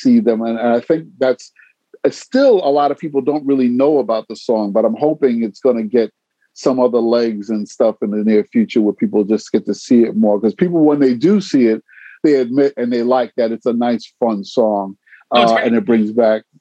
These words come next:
Speaker 1: yeah. And
Speaker 2: I
Speaker 1: it was
Speaker 2: remember
Speaker 1: so great to
Speaker 2: discovering
Speaker 1: get
Speaker 2: it, like,
Speaker 1: Kevin.
Speaker 2: two years, probably two, three years ago. And I was like, "How the hell do I not?" I think it came out in twenty fifteen. I was like, "How the hell do I not already know about this?"
Speaker 1: <laughs> Yes. So I would just say, you know,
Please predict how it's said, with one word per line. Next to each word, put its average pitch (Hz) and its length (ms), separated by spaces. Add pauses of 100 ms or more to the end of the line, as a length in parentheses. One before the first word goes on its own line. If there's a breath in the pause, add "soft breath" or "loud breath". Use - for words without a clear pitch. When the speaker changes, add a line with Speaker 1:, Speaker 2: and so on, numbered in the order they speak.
(140)
Speaker 1:
yeah. 117 720 (440 soft breath)
And 131 100
Speaker 2:
I 269 60
Speaker 1:
it - 40
was 135 180
Speaker 2:
remember 170 180
Speaker 1:
so - 40
great 143 220
to 139 120
Speaker 2:
discovering 123 40
Speaker 1:
get 123 100
Speaker 2:
it, 113 60
like, - 80 (140)
Speaker 1:
Kevin. 107 140
Speaker 2:
two 104 60
years, 185 480
probably 190 260
two, 175 200
three 160 180
years 185 200
ago. 135 100
And 131 100
I 135 40
was 139 100
like, 151 100
"How - 140
the 359 80
hell 269 120
do 233 100
I 220 40
not?" 214 300 (480)
I 175 120
think 240 120
it 226 60
came 208 120
out 196 80
in 165 80
twenty 165 200
fifteen. 139 400
I 123 40
was 139 100
like, 170 140 (140)
"How 165 60
the - 0
hell 226 100
do 220 140
I - 20
not 196 200
already 160 180
know 240 120
about 123 240
this?" - 200 (480)
Speaker 1:
<laughs> - 400
Yes. 160 560 (240 loud breath)
So 190 440 (140 soft breath)
I 170 240
would 170 260
just 147 300
say, 123 520
you 131 180
know, 113 460